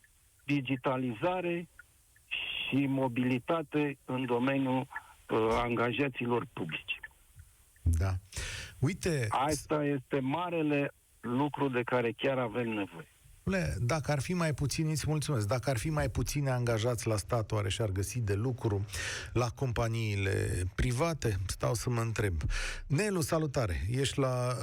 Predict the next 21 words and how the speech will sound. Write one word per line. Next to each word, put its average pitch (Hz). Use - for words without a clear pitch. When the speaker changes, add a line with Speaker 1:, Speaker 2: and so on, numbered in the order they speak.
Speaker 2:
România 135
în 120
direct. 131
Astăzi 151
vedem 139
dacă 139
multiplele 131
crize 151
se 143
simt 165
în 151
economie 160
sau 202
dacă 180
are 190
domnul 185
Câțu 160
dreptate. 110
Merge 107
treaba 156
brici. 139